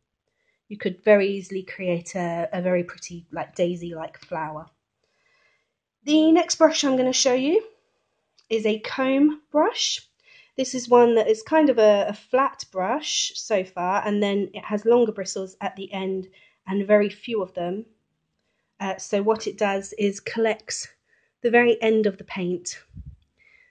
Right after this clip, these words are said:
and then this can be used, if I do it on this 'cause it's quite wet, this can be used to drag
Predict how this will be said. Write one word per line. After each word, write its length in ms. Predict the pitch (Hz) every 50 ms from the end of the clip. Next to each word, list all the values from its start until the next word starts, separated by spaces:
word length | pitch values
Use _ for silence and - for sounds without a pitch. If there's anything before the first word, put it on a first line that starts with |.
| _ _ _ -
and 180 | 196 202 202
then 160 | 202 196 208
this 160 | 220 233 220 -
can 160 | - 214 208
be 80 | 202
used, 580 | 202 196 196 214 214 185 175 175 185 202 208 -
if 80 | 196 208
I 80 | 208
do 120 | 208 226 190
it 40 |
on 80 | 165 180
this 140 | 185 180 -
'cause 160 | - - -
it's 80 | - -
quite 240 | - - 180 165
wet, 260 | - 175 170 170 - -
this 160 | 214 214 -
can 140 | - 214 208
be 80 | 208
used 460 | 202 196 214 214 208 208 202 - -
to 100 | - -
drag 400 | - - - 269 269 254 254 -